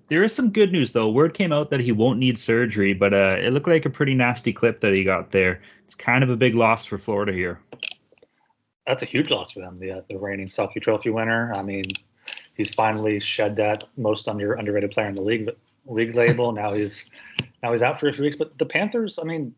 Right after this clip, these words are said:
Speaker 2: their center depth isn't that great. They got, it says here, Sam Bennett, top line, Anton Lundell, second line, Joe Thornton, still kicking, third line.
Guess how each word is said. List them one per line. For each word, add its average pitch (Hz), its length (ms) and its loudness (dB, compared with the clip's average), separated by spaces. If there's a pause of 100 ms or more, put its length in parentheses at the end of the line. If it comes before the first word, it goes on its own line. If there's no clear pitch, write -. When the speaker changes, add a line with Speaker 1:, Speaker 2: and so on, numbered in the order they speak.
Speaker 2:
their 135 120 -2
center 151 320 -4
depth 185 220 -2
isn't 139 180 -8
that 135 180 -2
great. 123 200 0
They 143 60 -6
got, 113 240 -6
it - 120 -20 (420)
says 117 240 -8
here, 113 180 0
Sam 120 300 -2
Bennett, 120 260 -2
top 120 220 0
line, 120 320 -2
Anton 107 320 -10
Lundell, 107 460 -2
second 113 260 -6
line, 113 300 -4 (360)
Joe 123 180 2
Thornton, 127 440 0
still 123 220 0
kicking, 123 400 -4
third 117 200 0
line. 127 460 0